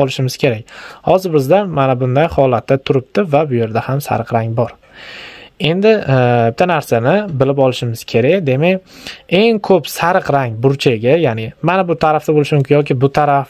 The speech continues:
bu taraf bo'lishi mumkin yoki mana bu tarafda bo'lishi mumkin. Ya'ni mana bu qismda yoki bu qism yoki bu qism. Demak, mana shu qismlarni bo'lib olishimiz kerak ekan. Eng ko'p sariq rang bor taraf chap qismda,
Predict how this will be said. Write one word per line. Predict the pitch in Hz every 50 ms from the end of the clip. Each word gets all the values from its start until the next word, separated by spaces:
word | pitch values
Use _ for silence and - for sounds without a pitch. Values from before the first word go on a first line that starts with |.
| -
bu | 131 135 143 143
taraf | - 147 139 139 135 127 -
bo'lishi | 131 131 131 123 - 135
mumkin | 127 123 120 - 127
yoki | 135 147 143 175 156
mana | 139 139 135 131 123
bu | 143 165 165 - -
tarafda | - 120 117 117 - - 131
bo'lishi | 127 131 131 123 - 135
mumkin. | 131 131 131 - - 107 107 107
Ya'ni | 110 117 117
mana | 120 117 113 110 104
bu | 113 110 - - - -
qismda | - - 117 127 143 160 165
yoki | 156 123 113 - - 113 117
bu | 143 156 - -
qism | - - 170 160 156 147
yoki | 127 113 113 - - 113 123
bu | 147 147 -
qism. | - - 151 143 143 143 - - - - - - - - - -
Demak, | - 160 147 165
mana | 160 151 127
shu | - - -
qismlarni | - - - 151 139 135 127 123 135 165 156 131
bo'lib | 131 131 143 139 135
olishimiz | 127 123 - - 127 127 - -
kerak | - 147 139 135 127 107 107
ekan. | - - - - _ - - - - _ _ _ _ _ _ _ _ - - _ -
Eng | 175 196 220 240 233 214 - - -
ko'p | 202 196 160 - - - - - - - - - -
sariq | 151 156 170 180 170 - 156 151
rang | 143 123 107 113 117 113 127
bor | 147 151 139
taraf | - - 127 127 131 156 190 196 _ _ _ _ _ _ _
chap | - - 170 165 165 - _ _ _ - - - -
qismda, | - - - - 127 117 117 120 147